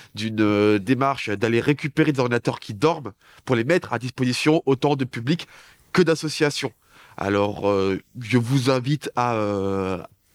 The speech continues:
à vous, il, il y a pas mal d'associations, dont la mienne, Cogito, Cogito Lab, qui fait de la récupération, de la réparation et de la mise à disposition au public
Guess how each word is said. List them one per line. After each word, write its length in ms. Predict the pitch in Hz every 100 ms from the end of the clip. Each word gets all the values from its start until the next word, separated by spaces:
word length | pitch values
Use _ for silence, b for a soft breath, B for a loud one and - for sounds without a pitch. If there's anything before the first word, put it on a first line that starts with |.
| -
à 80 | 110
vous, 520 | 110 117 113 113 113 113
il, 120 | 139
il 100 | 147
y 80 | 143
a 20 | 139
pas 160 | 180
mal 160 | 190 160
d'associations, 640 | 143 156 - 143 - 165 - B B
dont 80 | 120
la 100 | 117
mienne, 220 | 127 135
Cogito, 360 | - 117 - 139
Cogito 320 | 117 113 117
Lab, 220 | 131 113 - B B B
qui 140 | 131
fait 200 | 120 170
de 60 | 156
la 80 | 135
récupération, 680 | 131 120 131 117 - 165 170
de 80 |
la 80 | 127
réparation 640 | 123 127 135 127 - 160 175 B B
et 80 | 123
de 40 |
la 80 | 107
mise 260 | 131 180 165
à 40 |
disposition 540 | 147 147 135 127 165 -
au 100 | 156
public 480 | 156 135 165 -